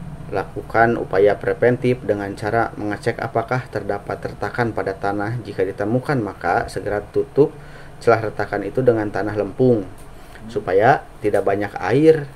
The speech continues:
yang masuk, eh, ke dalam retakan tersebut. Selain itu, dengan menjaga kelestarian vegetasi di sekitar tebing juga menjadi salah satu upaya pencegahan yang terbukti efektif. Kita harus tanam pohon, tanam pohon, tanam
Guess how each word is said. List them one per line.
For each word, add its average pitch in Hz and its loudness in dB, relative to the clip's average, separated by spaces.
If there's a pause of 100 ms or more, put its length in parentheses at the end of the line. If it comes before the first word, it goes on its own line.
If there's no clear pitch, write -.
(140)
yang 104 -8
masuk, 104 -2 (640)
eh, 98 0
ke - -6
dalam 107 4
retakan 101 -6
tersebut. 90 -6
Selain 92 -6
itu, 143 6 (160)
dengan 98 -8
menjaga 98 -2
kelestarian 101 0
vegetasi 98 -2
di 131 0
sekitar 104 -2
tebing 98 -4
juga 107 2 (340)
menjadi 101 -4
salah 101 -2
satu 117 -4
upaya 98 0
pencegahan 104 -4
yang 101 -4 (540)
terbukti 101 -2
efektif. - -6 (1120)
Kita 90 -10
harus 85 -6
tanam 92 -4
pohon, 135 4
tanam 95 -2
pohon, 110 0
tanam 95 -2